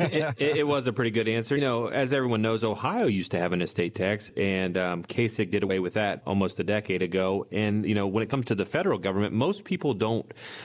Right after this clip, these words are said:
aren't too attuned with the estate tax or the gift tax, because currently it's so large. It's over, you know, ten million dollars is the exemption. Um, so it doesn't feel like it hits a lot of people, but we have heard proposals,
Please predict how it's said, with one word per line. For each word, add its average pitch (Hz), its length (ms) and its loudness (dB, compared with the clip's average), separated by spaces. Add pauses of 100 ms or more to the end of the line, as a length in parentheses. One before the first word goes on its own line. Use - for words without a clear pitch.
(100)
aren't 127 260 -2
too 143 180 2
attuned 127 440 0
with 110 200 0
the 98 160 2
estate 107 340 0
tax 110 280 -2
or 98 40 0
the 92 60 0
gift 107 300 -2
tax, 101 360 -2
because - 240 -2
currently 120 440 -2
it's 98 120 -4
so 101 180 0
large. 92 480 0
It's 92 160 -4
over, 87 240 0
you 87 120 0
know, 85 120 0
ten 101 260 -2
million 92 280 0
dollars 92 440 0
is 87 140 -2
the 87 100 2
exemption. 90 600 -2 (500)
Um, 98 140 0
so 113 300 0
it 120 80 0
doesn't - 440 -2
feel 117 400 0
like 104 200 -2
it 92 220 -4
hits - 240 -4
a 113 60 0
lot 110 140 2
of 117 60 -6
people, 131 200 -2
but 113 200 -2
we 120 120 0
have 101 360 -2
heard 110 460 0
proposals, 110 840 0